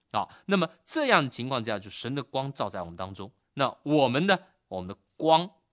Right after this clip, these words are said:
已经来到了，那我们就要彰显出这份荣耀来。好，那么在我们身上可不可以彰显呢？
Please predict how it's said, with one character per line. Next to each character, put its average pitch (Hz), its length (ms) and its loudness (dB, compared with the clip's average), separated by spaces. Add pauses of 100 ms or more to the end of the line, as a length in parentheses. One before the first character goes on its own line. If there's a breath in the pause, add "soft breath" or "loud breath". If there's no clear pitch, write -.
(200)
已 95 100 -12
经 90 160 -10
来 92 200 -6
到 101 180 2
了， - 140 -12
那 107 120 -4
我 90 140 -6
们 95 140 -10
就 127 120 -4
要 87 120 -2
彰 208 280 0
显 117 200 -4
出 - 120 -12
这 101 160 -8
份 87 220 -12
荣 80 160 -16
耀 92 160 -6
来。 82 160 -12 (360)
好， - 220 -4 (140 soft breath)
那 226 100 0
么 214 120 6 (160 loud breath)
在 302 200 10
我 185 140 4
们 214 100 -2
身 269 220 -4
上 262 140 8
可 175 120 0
不 185 40 2
可 233 60 0
以 220 40 -2
彰 233 180 4
显 127 160 -2
呢？ 127 120 -2